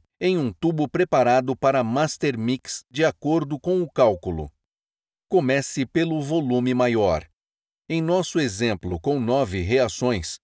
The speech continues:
primeiro pipetamos cento e trinta e cinco microlitros da Master B e, depois, adicionamos quarenta e cinco microlitros da Master A.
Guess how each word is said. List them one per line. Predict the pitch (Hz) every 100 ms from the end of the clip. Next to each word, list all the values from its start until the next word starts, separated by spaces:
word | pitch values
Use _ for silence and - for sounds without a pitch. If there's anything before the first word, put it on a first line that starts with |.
| _
primeiro | 175 151 165 175 156
pipetamos | 190 170 156 - 127 90 82 -
cento | - - 196 185 147
e |
trinta | - 147 160 117
e |
cinco | - 135 120 -
microlitros | 175 165 - 127 107 131 90 95 98
da | 120
Master | 110 143 - 165 123
B | 107 117 127 131
e, | 113 80 - _
depois, | 120 143 117 117 143 - _ -
adicionamos | 143 165 - 139 123 135 135 -
quarenta | 165 143 175 185 143
e |
cinco | - 156 143 101
microlitros | 92 165 - 135 101 120 147 139 127
da | 131
Master | 117 127 151 - 131
A. | 107 71